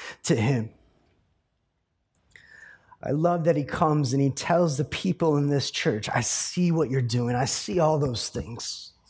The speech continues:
How you're working hard and you're not giving up, and I'm proud of you.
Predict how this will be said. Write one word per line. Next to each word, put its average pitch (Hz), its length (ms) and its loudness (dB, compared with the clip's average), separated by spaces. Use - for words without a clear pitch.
How 170 80 2
you're 165 160 4
working 180 420 2
hard 170 560 0
and 160 140 -2
you're 143 100 0
not 165 320 2
giving 151 320 2
up, 151 240 2
and 135 100 0
I'm 147 120 0
proud 147 440 2
of 107 140 -4
you. 95 180 -10